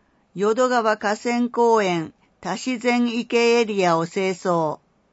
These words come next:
日時など、九月二十七日水曜、十月二十五日水曜、午前十時から十一時三十分。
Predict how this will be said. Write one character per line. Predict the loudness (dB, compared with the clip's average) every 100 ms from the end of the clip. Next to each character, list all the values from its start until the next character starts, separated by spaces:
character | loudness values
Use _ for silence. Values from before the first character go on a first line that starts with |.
| _ _ _ _ -6
日 | -4 -4 -6
時 | -4
な | -2 -2
ど、 | -4 -6 _ _ _ _ _
九 | -6
月 | 0 0 0
二 | -2 0
十 | 0 0 0
七 | 0 0 0
日 | -2 -4 -4 -6
水 | -6 -4 -2 2
曜、 | 2 2 -2 -8
十 | -6 -2 0
月 | 0 0 0
二 | 0 0
十 | 2 2 2
五 | 2
日 | 0 0 -4 -4 -4
水 | -6 -4 -2 0
曜、 | 2 2 0 -4
午 | -2 0 0
前 | 0 0 -2
十 | -2 -2
時 | -2 -2
か | 0
ら | 2 0
十 | 0 -2 -2
一 | -4 -6 -6
時 | -6
三 | -2 -2 -2
十 | -6
分。 | -8 -10 -10 -10